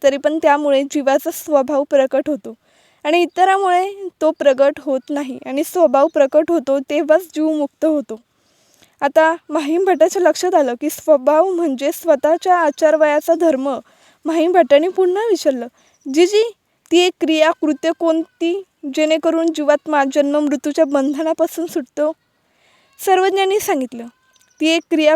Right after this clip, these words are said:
परमेश्वराचे दास्य करणे होय." माहीम भट्टाने सर्वज्ञांना विचारलं, "जीजी, निराकार निर्वेश परमेश्वराचे दास्य कसे घडेल?" सर्वज्ञ म्हणाले, "भट्टो, तुम्ही म्हणता आहात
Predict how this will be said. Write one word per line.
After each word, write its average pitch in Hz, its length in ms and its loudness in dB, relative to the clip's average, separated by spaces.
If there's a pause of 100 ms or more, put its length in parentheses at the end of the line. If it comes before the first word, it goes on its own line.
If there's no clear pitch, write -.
परमेश्वराचे 294 720 0
दास्य 294 440 0
करणे 247 320 -4
होय." 247 180 -10 (420)
माहीम 320 300 0
भट्टाने 330 360 2
सर्वज्ञांना 320 600 2
विचारलं, 311 480 0 (460)
"जीजी, 415 380 0 (260)
निराकार 320 480 2
निर्वेश 311 580 -2
परमेश्वराचे 311 680 2
दास्य 320 440 0
कसे 440 380 0
घडेल?" 269 280 4 (520)
सर्वज्ञ 359 500 2
म्हणाले, 370 500 -2
"भट्टो, 330 520 -2 (120)
तुम्ही 359 220 2
म्हणता 349 340 0
आहात 339 220 0